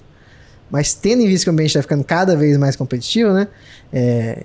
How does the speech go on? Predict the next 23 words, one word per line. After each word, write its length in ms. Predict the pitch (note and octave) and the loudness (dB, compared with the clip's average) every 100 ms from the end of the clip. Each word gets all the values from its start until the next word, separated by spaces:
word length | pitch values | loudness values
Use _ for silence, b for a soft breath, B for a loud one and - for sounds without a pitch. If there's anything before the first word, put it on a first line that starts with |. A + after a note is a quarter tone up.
| - | -10
igual 240 | C3+ D3 | -2 0
a 100 | G3+ | 2
Ed, 160 | F#3+ G3+ | 0 0
só 200 | - A#3+ | -2 2
resolve 380 | A#3 D4+ B3+ D#4 | 2 2 2 2
um 20 | |
problema 200 | E4 F4+ D#4+ | 0 2 0
disso. 140 | A3 | 0
"Ah, 80 | A#3 | 0
beleza, 420 | A3+ B3 G3+ G3 | 0 0 2 2
eu 80 | A#3+ | 0
tenho 240 | A#3+ - A#3+ | -2 -4 -2
que 20 | |
fazer 140 | B3 A3+ | -2 -2
TikTok 460 | - G3+ F#3+ F3 | -2 0 0 0
também?" 340 | F#3+ G#3+ F#3 C#3 - - - - | 0 0 0 -4 -16 -20 -20 -10
Cara, 280 | G#4+ D4+ G3 | -2 0 0
a 40 | G3+ | 0
rede 180 | A#3+ C#4 | 0 -2
mais 140 | E4 E4+ | -6 -4
tá 80 | |
crescendo 500 | F4+ F4+ - E4 D#4+ | 0 0 0 -2 0
hoje. 320 | D4 A3+ - | 0 -2 -4